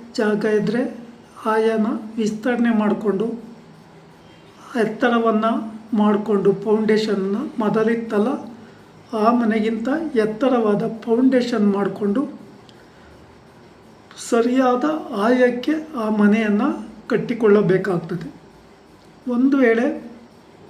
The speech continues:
ಯಾವುದೇ ಕಾರಣಕ್ಕೂ ಆಯವನ್ನು ವಿಸ್ತರಣೆ ಮಾಡೋ ಸಂದರ್ಭದಲ್ಲಿ ಹಿಂದುಗಡೆ,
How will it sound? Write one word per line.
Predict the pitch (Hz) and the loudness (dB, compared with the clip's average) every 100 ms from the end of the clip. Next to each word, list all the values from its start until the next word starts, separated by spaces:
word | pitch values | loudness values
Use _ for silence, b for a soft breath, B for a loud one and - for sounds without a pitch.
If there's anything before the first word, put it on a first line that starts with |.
| - - - - - - - - - - - - 220 | -20 -20 -20 -20 -20 -20 -20 -20 -20 -20 -20 -6 2
ಯಾವುದೇ | 214 208 262 262 233 | 4 4 4 2 2
ಕಾರಣಕ್ಕೂ | 214 208 208 277 285 208 | 0 0 0 -2 -2 0
ಆಯವನ್ನು | 233 254 233 220 233 208 | 2 2 2 0 0 0
ವಿಸ್ತರಣೆ | - - 285 285 247 | -2 0 2 2 2
ಮಾಡೋ | 226 208 202 | 2 0 0
ಸಂದರ್ಭದಲ್ಲಿ | 220 208 208 190 196 208 302 - - - B B B B - - | -2 0 0 0 -2 -2 -4 -8 -20 -20 B B B B -8 0
ಹಿಂದುಗಡೆ, | 247 277 285 202 185 | 4 4 4 2 2